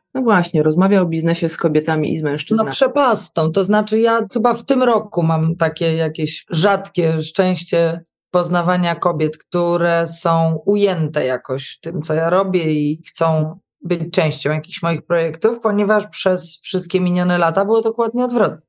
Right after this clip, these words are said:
Speaker 2: Znaczy kobiety albo mi odmawiały, albo jak się zapoznały z projektem, to uznawały, że jednak nie.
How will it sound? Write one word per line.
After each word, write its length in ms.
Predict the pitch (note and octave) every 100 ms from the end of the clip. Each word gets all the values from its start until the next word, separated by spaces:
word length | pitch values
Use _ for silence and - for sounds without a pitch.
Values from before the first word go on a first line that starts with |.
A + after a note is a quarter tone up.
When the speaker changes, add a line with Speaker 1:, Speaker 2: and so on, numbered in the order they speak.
| -
Speaker 2:
Znaczy 640 | F3+ F#3 F#3+ F#3+ F#3 F3+ - _ _
kobiety 500 | F#3+ F3+ G#3 G3 F#3
albo 280 | F#3 E3+ F3
mi 140 | E3
odmawiały, 720 | D#3+ D#3+ D#3+ D3+ D3 G3 D#4 F4 _ _ -
albo 1080 | F#3 F#3 F3+ E3 E3+ E3+ E3 E3 E3 D#3+ E3
jak 200 | F3+ F3
się 120 | -
zapoznały 540 | E3+ F#3+ F3+ D#3 E3 D#3+
z 80 | -
projektem, 460 | E3+ D#3 D#3+ D#3
to 220 | D#3+ D#3
uznawały, 500 | D#3 D3+ E3+ D#3 D#3
że 120 | D3 D#3
jednak 320 | D3+ D3+ D3+
nie. 340 | C#3+ D#3+ C#4